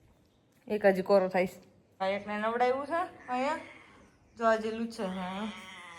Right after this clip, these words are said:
હા, હું? શું?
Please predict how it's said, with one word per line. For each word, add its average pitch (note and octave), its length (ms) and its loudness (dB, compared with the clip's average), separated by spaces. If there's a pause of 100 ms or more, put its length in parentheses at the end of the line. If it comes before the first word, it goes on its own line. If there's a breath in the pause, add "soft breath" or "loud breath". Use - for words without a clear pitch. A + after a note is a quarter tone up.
(720)
હા, F4+ 380 0 (260)
હું? G4+ 460 8 (1600)
શું? F#4+ 520 4